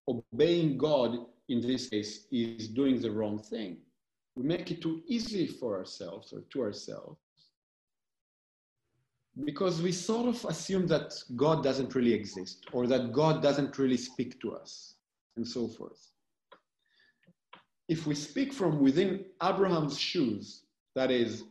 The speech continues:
someone who speaks face to face with the creator of the universe, it's not obvious that if you get a direct command from that, um, authority, what's the right thing to do.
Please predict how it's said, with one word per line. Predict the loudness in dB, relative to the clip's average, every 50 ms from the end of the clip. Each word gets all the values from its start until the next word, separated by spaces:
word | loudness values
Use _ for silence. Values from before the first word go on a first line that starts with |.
| _
someone | -18 -16 -4 0 0 2 2 2 0 0 0
who | -2 -4
speaks | -6 -10 -4 -2 0 0 0 -2 -6 -10 -12 -16 -4 0
face | 2 4 4 2 0
to | -6 -10
face | -6 -2 0 2 4 4 2 0 -2 -6 -14 -20 _ _ _ _ _ _ _ _ _ _ _ _ _ _ _ 0
with | 4 4 4 4
the | 2 -2
creator | -4 -4 2 6 6 8 8 8 6 4 4 2
of | 2 2
the | 0 2
universe, | 2 2 2 0 -2 -6 -10 -12 -14 -16 -20 -20 -20 -20 _ _ _ _ _ _ _ _ _ _ _ _ _ _ _ -20 -20 -20 -20 -20 -20 _ _ _ _ _
it's | -10 -8 -6 -4
not | -2 -2 0 -2 -2 -4 -8 _ _ 0
obvious | 2 2 2 0 0
that | -2 -2 -2 0 -4
if | -4 -4 0 0
you | 0 2
get | 2 2 2 2
a | 2
direct | 0 0 2 2 0 -2 -2 -8 -8
command | -6 -4 -4 -2 -2 -4 -6 -6 -10 _ _ _ _ _ _ _ _ _ _ -20 _ _ _ _ _ _
from | -14 -12 -10 -8 -4
that, | 0 0 0 0 -2 -8 -14 -18 -20 _ _ _ _ _ _ _ _ _ _ _ _ _ _ _ _ _ -8
um, | -4 -4 -4 -6 -6 -10
authority, | -12 -4 -2 -2 -2 -2 -6 -10 -10 -12 -12 -12 -14 -20 _ _ _ _ _ _ _ _ _ _ _ _ _ _ _ _ _ _ _ _ _ _
what's | 2 2 2 2 0 -4 -6 -2
the | 0 0
right | 0 0 0 2 2 2 2 0 -2 -4
thing | -8 -6 -6 -6 -6
to | -8 -12
do. | -10 -10 -12 -14